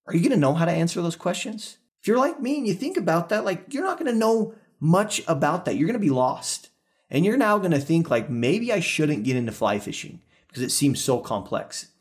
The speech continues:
I'm not there. I'm not skilled enough. I don't know enough about it to even start." So you might leave that, that shop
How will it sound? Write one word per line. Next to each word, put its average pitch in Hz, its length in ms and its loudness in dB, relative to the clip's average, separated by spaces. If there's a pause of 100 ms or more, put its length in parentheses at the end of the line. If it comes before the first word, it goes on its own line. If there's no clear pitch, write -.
(140)
I'm 202 160 -2
not 175 200 0
there. 113 320 0 (100)
I'm 135 100 -2
not 165 180 2
skilled 143 280 2
enough. 104 180 -2
I 151 120 0
don't 202 120 2
know 190 140 4
enough 151 200 2
about 120 240 2
it 107 120 -4 (160)
to - 80 -8
even 202 240 -2
start." - 500 -8 (580)
So - 160 0
you 254 80 4
might 254 240 2
leave 170 240 4
that, - 360 0
that 123 180 2
shop 185 440 0